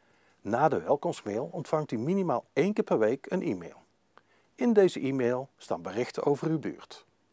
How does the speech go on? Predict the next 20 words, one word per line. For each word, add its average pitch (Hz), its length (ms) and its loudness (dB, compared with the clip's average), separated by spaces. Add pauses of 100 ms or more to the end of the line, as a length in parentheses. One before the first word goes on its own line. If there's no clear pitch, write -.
(540)
Wilt 147 200 0
u - 40 -8
liever 156 300 2
geen 240 260 4
berichten 113 400 0
over 101 200 -4
uw 92 80 -4
buurt 98 260 -10
ontvangen? 107 460 -8 (800)
Afmelden 165 520 2
kan 156 420 4
via 85 220 -10
de - 120 -10
afmeldlink 151 840 0
in 190 140 2
de 196 100 4
le-, - 440 -4
in 196 200 4
de 190 100 2
e-mail. 92 420 -10